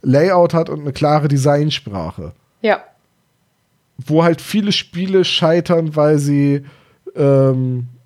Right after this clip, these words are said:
Speaker 1: so verspielte Oberflächen machen und du dann Dinge da drin nicht wiederfindest.
Speaker 2: Ja, alleine schon dieses Bild, in dem alle Leute zu sehen sind, das ist ja genial. Also er hat es wirklich geschafft, in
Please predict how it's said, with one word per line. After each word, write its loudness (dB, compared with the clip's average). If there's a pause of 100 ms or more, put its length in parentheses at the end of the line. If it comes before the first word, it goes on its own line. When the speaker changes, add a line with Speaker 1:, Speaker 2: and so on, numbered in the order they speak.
Speaker 1:
so 2
verspielte -2
Oberflächen -2
machen -12
und -8
du -4
dann 0
Dinge 2
da 2
drin 0
nicht -4
wiederfindest. -4 (1080)
Speaker 2:
Ja, -2
alleine 2
schon -2
dieses -10 (280)
Bild, 0
in -6
dem -2
alle 0
Leute 0
zu -10
sehen 2
sind, -8
das -10
ist -12
ja 0
genial. -2
Also -4
er 0
hat -4
es -12
wirklich -2
geschafft, -4 (540)
in 0